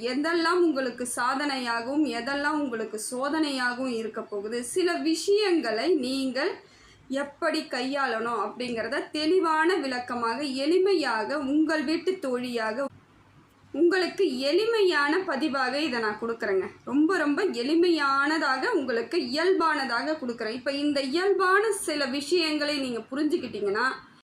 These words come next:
இனி வரக்கூடிய காலங்கள்ல பல மாற்றங்களை நீங்க சந்திப்பீங்க. ஏன்னா, கிரக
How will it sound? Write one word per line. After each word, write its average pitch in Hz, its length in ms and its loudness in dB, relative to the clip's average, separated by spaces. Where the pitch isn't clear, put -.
இனி 277 220 0
வரக்கூடிய 262 600 -2
காலங்கள்ல 233 800 -2
பல 330 320 0
மாற்றங்களை 285 720 0
நீங்க 269 240 2
சந்திப்பீங்க. 233 600 -6
ஏன்னா, 339 200 0
கிரக 285 340 -2